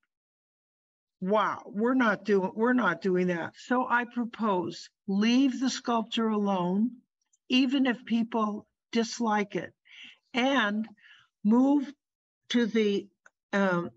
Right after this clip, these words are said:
pool, a very large pool on one side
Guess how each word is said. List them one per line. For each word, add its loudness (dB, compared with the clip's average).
pool, 0
a 0
very 2
large 0
pool 0
on 0
one 2
side -2